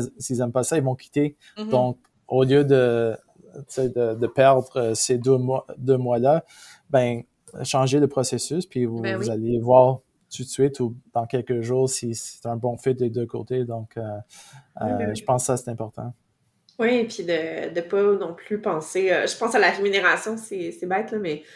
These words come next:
Speaker 3: faut peut-être rémunérer ces journées-là aussi parce que, tu sais, on travaille, là. Fait que,
Speaker 2: Ouais.
Speaker 3: c'est de voir, revoir tout le paradigme de, de ce que c'est qu'un processus d'embauche.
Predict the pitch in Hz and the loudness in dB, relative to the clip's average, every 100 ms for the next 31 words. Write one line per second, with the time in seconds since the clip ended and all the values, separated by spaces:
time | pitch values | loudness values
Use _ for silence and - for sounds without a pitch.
0 | - - 226 220 202 - 214 202 190 196 | -20 -2 -2 4 2 4 2 4 0 -2
1 | 233 247 226 220 226 233 226 226 - 254 | -4 -2 0 2 6 8 8 6 -6 -8
2 | 190 - 165 170 185 160 160 - 180 175 | -8 -2 -2 -2 -8 -8 -8 0 2 2
3 | 330 320 320 - - - 202 202 196 196 | -2 -6 -8 -16 -18 -14 -10 -6 -4 -4
4 | 196 190 175 175 - 226 208 214 240 233 | 0 0 4 2 4 4 6 6 4 4
5 | 185 202 185 175 214 233 226 180 175 175 | 6 4 4 2 4 4 4 -4 -4 -4
6 | 175 165 160 160 156 - - 180 - 196 | 0 0 0 -4 -8 -12 -12 -10 -6 -4
7 | 180 202 180 185 185 - 180 196 180 175 | -2 0 -2 -4 -16 -14 -14 -12 -8 -8
8 | 180 - - | -8 -8 -10